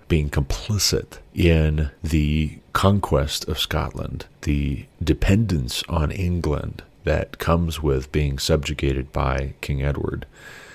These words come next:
insofar as Wallace stirs up the common people to join in this fight for independence so that Scotland can retain its independence, the nobles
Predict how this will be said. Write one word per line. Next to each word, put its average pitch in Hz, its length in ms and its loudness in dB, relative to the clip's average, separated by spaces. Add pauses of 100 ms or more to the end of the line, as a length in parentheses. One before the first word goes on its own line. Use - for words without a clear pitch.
(800)
insofar 98 640 4
as - 160 -2
Wallace 80 640 4 (760)
stirs 98 600 4
up 85 180 2
the - 100 -6
common 71 440 0
people - 560 -2 (560)
to - 120 -2
join 85 460 4
in 73 160 0
this 71 220 0
fight 80 540 -4 (460)
for 73 540 0
independence 73 760 -2
so - 160 -4
that - 320 -2
Scotland - 440 -2
can 67 160 -2
retain 76 500 0
its - 180 -6
independence, - 680 -4 (960)
the 80 120 4
nobles 82 840 4